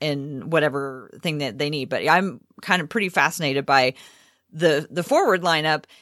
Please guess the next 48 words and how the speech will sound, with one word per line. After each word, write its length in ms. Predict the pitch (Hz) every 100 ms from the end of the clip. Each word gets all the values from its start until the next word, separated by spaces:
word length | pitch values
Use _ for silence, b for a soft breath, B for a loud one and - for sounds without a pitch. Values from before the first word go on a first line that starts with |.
| b b _ -
And, 580 | 202 190 180 180 - - _ _ _ _
you 160 | 202 240
know, 160 | 220
even 280 | 214 254 320
to 120 | 302
the 120 | 226 214
point 260 | 240 226
where 140 | 214 202
I'm 180 | 190
wondering, 680 | 190 190 190 180 175 165 160 -
like, 520 | 170 160 147 - - _ _
you 120 | 220
know, 140 | 214 202
the 100 | 190
way 220 | 185 190
they 160 | 202 190
always 280 | 180 180
had 380 | 202 175 156 156 -
Dame 320 | 156 170 175
and 140 | 175 165
C 200 | 185 160
J 420 | 170 160 156 151
and 200 | - 160
then 240 | 160 160
no 200 | 156 151
backup 500 | 160 143 156 170 123 _ _ -
point 260 | 180 156
guard, 420 | 185 175 175 175
but 140 | 156 143
just 220 | 165 170
another, 560 | 151 151 151 151 147 -
another 440 | 180 165 165 160
guard 320 | 151 147 147 156
where 100 | 160
they 140 | 165
could 100 | 170
all, 420 | 127 151 156 208 B B
and 100 | 180
I'm 140 | 208 196
wondering 320 | 226 226 214
if, 140 | 190
like, 320 | 180 160 - _
they 340 | _ 147 151 190
could 400 | - 170 143 139 _ _
do 180 | 185 185
something 460 | 202 180 165 160
similar 440 | 170 185 170 160 147
with 180 | 147